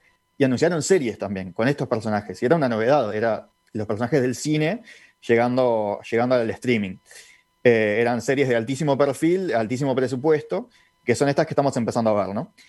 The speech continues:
Y además, en diciembre de dos mil veinte, o sea, hace poquito,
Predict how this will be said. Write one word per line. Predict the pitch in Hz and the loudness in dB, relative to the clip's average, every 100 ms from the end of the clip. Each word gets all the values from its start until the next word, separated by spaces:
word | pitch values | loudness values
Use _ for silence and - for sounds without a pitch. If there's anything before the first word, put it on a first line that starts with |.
| _ _ _ - | _ _ _ 2
Y | 135 | 4
además, | 143 160 220 226 - | 4 2 -2 -2 -4
en | 131 | -2
diciembre | 120 170 170 | 0 0 2
de | 165 | 0
dos | 147 | 0
mil | 175 180 | 0 2
veinte, | 208 175 202 | 0 0 -2
o | 180 | -2
sea, | 117 107 | -2 -2
hace | 113 | -2
poquito, | 110 127 151 175 233 | -2 0 0 -2 -4